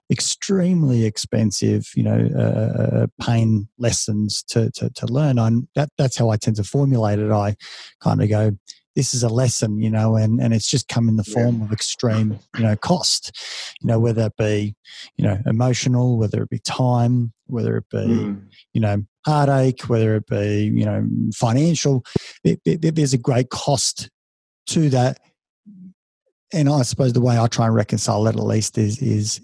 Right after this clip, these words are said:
Speaker 1: it, it, it does go out and provide me with an opportunity to, to learn. So that,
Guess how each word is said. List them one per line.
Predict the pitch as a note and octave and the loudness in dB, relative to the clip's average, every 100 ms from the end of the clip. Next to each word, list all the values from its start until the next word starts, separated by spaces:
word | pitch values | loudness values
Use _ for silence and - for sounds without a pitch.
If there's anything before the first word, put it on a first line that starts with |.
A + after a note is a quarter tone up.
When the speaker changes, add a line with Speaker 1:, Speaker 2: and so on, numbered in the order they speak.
| B3 | -6
Speaker 1:
it, | A#2+ - | -6 -4
it, | E3+ B2 C3 | -4 -2 -2
it | A2+ - | -4 0
does | C#3 B2+ A#2 | 0 2 2
go | A2+ A2 | 2 2
out | G#2+ G#2+ G#2+ | 2 0 0
and | G#2 G2+ _ _ - | -2 -4 _ _ -6
provide | B2 A2 G#2+ A2 | -2 2 2 2
me | G#2+ | 0
with | G#2+ - - - | 0 -2 -6 -2
an | A#2 | -2
opportunity | G#2+ - - A2 G#2 | 0 -4 -2 0 0
to, | G#2 A2 G#2 - | -2 -4 -4 -6
to | A#2 | -4
learn. | A2 A2 G#2+ | -2 0 -2
So | - | -2
that, | A#2 | 0